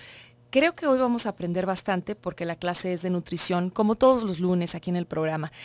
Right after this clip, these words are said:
Será nuestra maestra Griselda Jiménez. Yo te invito a que desde este momento, además de que tengas tu radio a muy buen volumen para que la información te llegue directo, le platiques a tus amigas,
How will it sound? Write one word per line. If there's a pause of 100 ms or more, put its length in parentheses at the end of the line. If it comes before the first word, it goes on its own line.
(120)
Será
nuestra
maestra
Griselda
Jiménez. (300)
Yo
te
invito
a
que
desde
este
momento, (300)
además
de
que
tengas
tu
radio
a
muy
buen
volumen
para
que
la
información
te
llegue
directo, (380)
le
platiques
a
tus
amigas,